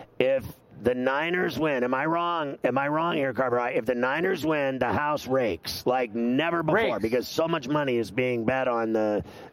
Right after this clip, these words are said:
Speaker 1: the, literally all the sharps, all the money since last week for, for an entire eight days now has been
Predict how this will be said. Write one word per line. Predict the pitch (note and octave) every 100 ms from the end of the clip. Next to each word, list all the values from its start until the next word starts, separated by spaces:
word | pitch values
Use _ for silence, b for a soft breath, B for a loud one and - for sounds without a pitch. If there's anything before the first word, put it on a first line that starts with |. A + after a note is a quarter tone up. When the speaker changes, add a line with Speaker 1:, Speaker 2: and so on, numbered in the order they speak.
| -
Speaker 1:
the, | C3+
literally | C#3 D3 G3 G3+ D#3
all | F3 D3+
the | E3+
sharps, | E3 E3 D3+ D3+ - - B B -
all | B2+ E3
the |
money | A3+ G3+ C#3 C3 A2+ B B
since | - C3+ B2 -
last | A2+ A#2+ D#3 E3+ D3
week | D#3+ C3+ A2+
for, | - A#2+ -
for | C#3 C3+
an |
entire | B2+ A2+ D#3 D#3+ E3 D#3+
eight | E3 D3+ E3+
days | E3+ E3 D#3+ D3
now | C3 A2+ G#2+ G#2+
has | A2+ A#2
been | - C3 B2+ A#2